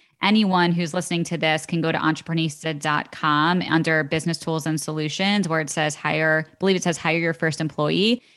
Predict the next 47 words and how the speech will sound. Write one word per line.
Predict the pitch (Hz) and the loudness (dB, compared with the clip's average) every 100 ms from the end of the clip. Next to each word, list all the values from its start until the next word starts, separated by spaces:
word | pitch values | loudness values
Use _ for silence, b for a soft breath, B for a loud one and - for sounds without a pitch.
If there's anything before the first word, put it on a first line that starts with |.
| - | -6
You | 180 | -2
can | 190 | 2
post | - 185 - | 2 2 2
your | 196 | 0
first | 180 175 - | 0 0 0
job | 160 147 | 0 0
for | - | -2
free | 156 - 156 170 | -4 -2 0 2
and | 190 - | 2 0
test | 156 147 | -2 -2
out | 165 151 | -2 -2
their | 160 | -4
platform | 151 156 147 - 185 185 | -2 -2 -2 0 -2 -2
through | 175 147 | -2 -2
Entreprenista. | 151 160 160 151 151 - 208 226 254 b b b - | -2 -4 -6 -4 -4 0 2 2 0 b b b -2
It | 196 | 2
is | 202 190 | 2 0
an | 196 | -2
incredible | 190 - - 226 226 208 202 | -4 -4 -4 0 2 2 0
software. | - 175 170 - 175 170 170 165 | 2 2 2 2 2 4 4 2
It's | 165 165 - | 0 -4 -2
definitely | 180 185 180 | 0 0 -2
extremely | - - 196 196 190 | -4 -4 -2 0 0
affordable | 190 170 170 160 165 160 | 0 0 0 2 0 0
to | - | -2
be | 160 | -2
able | 165 | -2
to | 160 170 | -2 -4
use | 160 156 | -2 -2
it. | 165 160 | 0 0
And | 160 | -2
when | 160 | -4
you | 147 | -4
post | - 170 - | -4 -4 -4
a | |
job, | 160 160 156 220 233 | -6 -2 -2 -2 -4
it | |
gets | 180 160 - | -6 -8 -12
blasted | - 175 170 170 165 | -6 -2 0 -2 -2
out | 156 165 | -2 -2
to | - | -4
all | - 254 | 0 2
of | 233 | 2
the | 226 | 2
major | 214 202 | 2 0
job | 180 180 170 | -2 0 0
boards. | 170 170 165 170 | 0 0 0 0